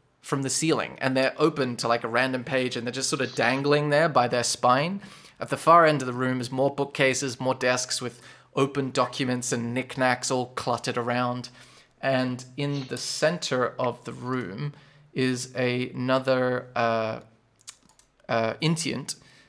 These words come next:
who seems kind of like he's got what could be five o'clock shadow if this creature was more human, but it looks vaguely just sort of like that skin is a darker shade.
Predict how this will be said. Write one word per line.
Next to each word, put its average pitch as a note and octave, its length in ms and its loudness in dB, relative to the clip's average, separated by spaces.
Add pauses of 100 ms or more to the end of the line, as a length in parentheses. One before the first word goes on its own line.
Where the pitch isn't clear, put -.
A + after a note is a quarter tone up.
who C3+ 400 0
seems F3+ 380 -4
kind D#3+ 240 0
of C3+ 140 -4
like B2+ 340 2 (880)
he's C3+ 200 -6
got - 440 2
what C3+ 240 2
could D#3+ 260 2
be D#3 120 0
five C#3 280 6
o'clock C#3+ 300 2
shadow D3 540 4 (100)
if - 420 -2 (380)
this C#3 220 -2
creature C3+ 420 0
was B2 180 -4
more B2+ 220 0
human, C3+ 360 0
but C3+ 140 2
it B2 100 2
looks C3 260 0
vaguely B2+ 680 0
just B2 200 -2
sort A#2+ 120 -4
of A2+ 140 -4
like A#2 220 0
that B2+ 160 6
skin C3+ 320 2
is B2 100 0
a B2 60 0
darker A#2 400 4
shade. B2+ 520 0